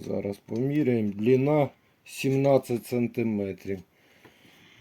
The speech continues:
оцієї мушлі. Гарненька така статуеточка.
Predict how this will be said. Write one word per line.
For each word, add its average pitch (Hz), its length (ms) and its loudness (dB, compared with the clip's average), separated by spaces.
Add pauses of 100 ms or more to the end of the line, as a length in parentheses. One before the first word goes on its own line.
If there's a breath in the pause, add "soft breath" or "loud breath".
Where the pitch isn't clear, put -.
(140)
оцієї 104 880 0
мушлі. 104 600 -2 (1700 soft breath)
Гарненька 123 760 4
така 104 360 -6
статуеточка. 135 960 0